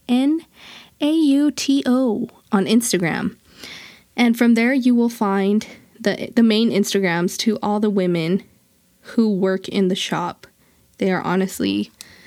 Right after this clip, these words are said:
I cannot stress how amazing they are. Oh my God. <laughs>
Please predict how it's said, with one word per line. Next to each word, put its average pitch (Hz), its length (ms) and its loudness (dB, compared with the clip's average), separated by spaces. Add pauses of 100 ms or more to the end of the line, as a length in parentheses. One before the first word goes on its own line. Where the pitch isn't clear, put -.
(300)
I 202 100 0
cannot 202 260 0
stress 185 380 -4
how 190 180 -2
amazing 190 440 0
they 185 140 0
are. 175 240 -4
Oh 185 120 -2
my 185 120 0
God. 165 400 -4 (460)
<laughs> 277 40 4